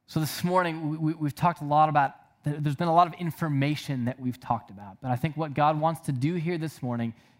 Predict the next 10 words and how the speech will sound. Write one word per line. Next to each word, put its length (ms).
is 160
to 140
impart 440
some 340
motivation 800
that 160
could 120
translate 640
into 240
action. 400